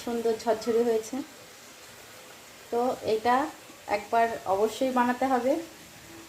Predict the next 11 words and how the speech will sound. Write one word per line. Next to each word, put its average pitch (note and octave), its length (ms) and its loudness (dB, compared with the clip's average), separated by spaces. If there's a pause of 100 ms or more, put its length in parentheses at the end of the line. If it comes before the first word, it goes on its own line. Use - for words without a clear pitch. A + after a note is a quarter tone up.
(140)
আজকে G#3+ 220 -2 (100)
আমি B3 160 2 (1800)
specially C4+ 580 2 (480)
আজকে A3 280 0 (220)
ঈশা, C4 260 4 (1160)
ঈশার B3+ 300 2
জন্য C4+ 160 4 (120)
এটা C4 200 2
বানানো A#3+ 320 2
হলো, A3+ 180 2 (1500)
ঝরঝরে A#3+ 420 4